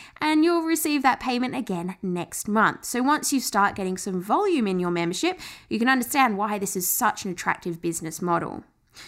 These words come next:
Now, do keep in mind, with the monthly option, it can be some more admin. So there will just naturally be <laughs> failed payments from students that perhaps didn't top up their bank account or that type of thing, have changed their cards,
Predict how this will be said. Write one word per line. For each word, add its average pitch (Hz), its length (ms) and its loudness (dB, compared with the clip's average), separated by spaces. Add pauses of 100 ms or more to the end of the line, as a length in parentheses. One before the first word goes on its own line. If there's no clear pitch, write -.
(200)
Now, 339 200 6
do 403 200 4
keep 392 240 2
in 330 100 6
mind, 202 320 4
with 262 240 -2
the 349 80 0
monthly 247 340 0
option, 208 300 -2
it 226 80 -4
can 277 320 0
be 294 100 0
some 269 200 0
more 277 260 4
admin. 185 500 0 (240)
So 254 200 2
there 254 160 2
will 262 140 4
just 285 200 0
naturally 233 640 0
be 233 200 2
<laughs> - 140 -8
failed 208 320 2
payments 180 680 0 (320)
from 190 500 2
students 185 400 0
that 196 100 -4
perhaps 185 380 -2
didn't 175 220 -4
top 175 180 -8
up 175 140 -2
their - 100 -6
bank 302 240 0
account 302 400 -2
or 190 60 -2
that - 180 0
type 233 180 -6
of 220 60 -4
thing, 226 200 0
have 190 120 -2
changed 190 300 -4
their 175 100 -4
cards, 196 480 2